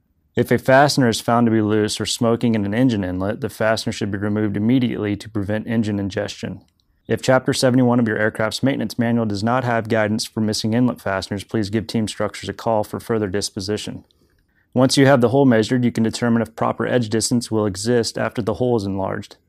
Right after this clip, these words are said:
Edge distance should be two times the shank diameter of the fastener. Keep in mind,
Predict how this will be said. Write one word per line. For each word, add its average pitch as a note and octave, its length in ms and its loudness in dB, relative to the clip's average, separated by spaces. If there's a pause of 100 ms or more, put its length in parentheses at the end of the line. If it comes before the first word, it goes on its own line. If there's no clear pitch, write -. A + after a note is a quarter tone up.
(220)
Edge A2+ 200 2
distance A#2 380 0
should - 160 -4
be G#2+ 100 0
two A#2+ 160 -2
times A#2 320 -2
the G#2 60 -6
shank A#2+ 320 -2
diameter G#2 380 0
of G#2 80 -2
the G2 40 -6
fastener. G#2 520 -4
Keep - 260 -6
in G#2 80 -2
mind, A2 460 0